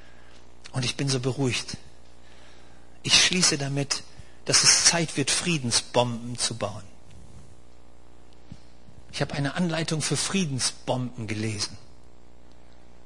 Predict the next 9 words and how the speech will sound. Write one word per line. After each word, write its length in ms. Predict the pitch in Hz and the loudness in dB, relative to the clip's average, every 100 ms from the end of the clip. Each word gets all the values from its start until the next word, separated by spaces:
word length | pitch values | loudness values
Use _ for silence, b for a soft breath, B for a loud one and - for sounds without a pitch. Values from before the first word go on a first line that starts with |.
| - - - - | -12 -12 -12 -6
Erster 480 | - 160 190 175 156 | 0 6 6 6 4
Teil 540 | - 160 165 151 135 | 2 4 6 6 4
heißt, 440 | 143 151 143 - - | 6 8 8 8 2
liebe 320 | 135 160 151 | 2 4 4
deinen 240 | 135 135 135 | 4 4 4
Nächsten 360 | 143 - 143 | 6 4 4
wie 60 | 127 | 2
dich 160 | 127 - | 4 4
selbst. 560 | 120 104 - - - | 4 2 2 2 0